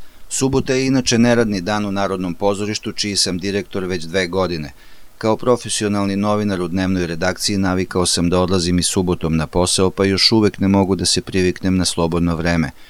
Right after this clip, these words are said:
Ustajem rano i odlazim po novine, ali ih ne kupujem na najbližem kiosku, već idem do tezge u centru grada.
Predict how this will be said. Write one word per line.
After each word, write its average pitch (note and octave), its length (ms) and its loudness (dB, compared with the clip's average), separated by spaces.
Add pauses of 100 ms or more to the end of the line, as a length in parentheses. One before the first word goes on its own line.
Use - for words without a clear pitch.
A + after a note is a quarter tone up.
(220)
Ustajem F#2+ 480 2
rano G2 400 2
i F#2+ 120 0
odlazim F2+ 440 0
po E2 160 -4
novine, F#2 460 2 (100)
ali F2+ 280 0
ih - 140 -4
ne F#2 80 0
kupujem F#2 460 0
na F2 100 2
najbližem E2+ 520 0
kiosku, F#2 460 -4
već F2+ 220 -2
idem F2 240 0
do E2+ 100 0
tezge E2+ 400 -2
u D#2 40 -2
centru E2+ 420 -2
grada. D#2 340 -2